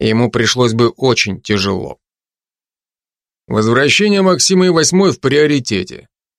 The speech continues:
Задействуй всех, кого только можно, и пригласи, пожалуйста, ко мне Григория Константиновича.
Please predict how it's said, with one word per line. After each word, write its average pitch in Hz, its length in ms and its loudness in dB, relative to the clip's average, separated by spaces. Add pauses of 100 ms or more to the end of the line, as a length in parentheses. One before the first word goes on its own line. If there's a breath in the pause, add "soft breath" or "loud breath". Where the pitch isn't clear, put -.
(240)
Задействуй 131 680 0
всех, 165 400 2
кого 113 260 2
только 117 320 0
можно, 123 360 0
и 95 120 -6
пригласи, 123 440 0
пожалуйста, 117 480 0
ко 110 120 0
мне 113 160 0
Григория 120 400 0
Константиновича. 110 1000 -4